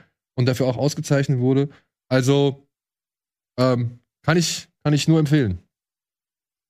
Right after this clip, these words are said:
Wer den noch nicht gesehen hat, gibt's jetzt bis Ende März noch in der, in der Z-D-F-Mediathek. Jella Hase aus Fuck You Goethe beziehungsweise Berlin Alexanderplatz ist auch noch mit am Start. Und, ähm,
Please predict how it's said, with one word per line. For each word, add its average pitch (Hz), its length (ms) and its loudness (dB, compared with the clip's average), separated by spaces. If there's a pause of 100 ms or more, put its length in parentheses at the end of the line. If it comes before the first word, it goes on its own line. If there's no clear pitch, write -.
(280)
Wer 123 120 2
den 131 80 0
noch 143 80 2
nicht 143 120 -2
gesehen 143 340 2
hat, 143 280 -2
gibt's - 220 -4
jetzt - 420 -4 (140)
bis 143 240 0
Ende 151 280 2
März 135 320 -2
noch 135 280 -2
in 123 160 0
der, 120 300 0 (680)
in 123 140 2
der 117 500 0 (300)
Z-D-F-Mediathek. 107 720 0
Jella 127 240 2
Hase 160 520 0
aus 120 120 -4
Fuck - 240 -4
You 127 80 -2
Goethe 139 280 2
beziehungsweise 123 520 -2
Berlin 117 240 0
Alexanderplatz 147 680 0
ist - 120 -10
auch 135 100 -2
noch 143 100 2
mit 135 120 -2
am 123 100 -2
Start. 127 340 -2 (880)
Und, 120 680 0
ähm, 110 500 0